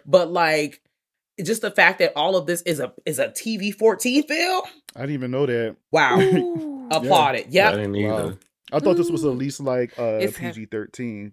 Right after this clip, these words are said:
Speaker 2: I knew it wasn't R, but I thought it was at least P G thirteen. But T V fourteen? Wow.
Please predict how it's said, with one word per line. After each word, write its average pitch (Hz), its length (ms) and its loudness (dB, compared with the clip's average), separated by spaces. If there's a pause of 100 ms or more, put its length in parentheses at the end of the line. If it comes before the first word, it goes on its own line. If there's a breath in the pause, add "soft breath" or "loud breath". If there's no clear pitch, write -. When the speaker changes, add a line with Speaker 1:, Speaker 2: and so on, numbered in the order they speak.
Speaker 2:
I 127 100 -6
knew 180 200 4
it 156 80 0
wasn't 123 260 -2
R, 113 360 -2
but 104 200 -6
I 117 40 -6
thought 143 100 -6
it 127 40 -6
was 117 100 -10
at 113 80 -10
least 120 180 -12
P 117 140 -12
G 104 120 -14
thirteen. 107 500 -10
But 95 260 -8
T 131 120 -14
V 139 120 -12
fourteen? 180 600 -10 (420)
Wow. 101 480 -6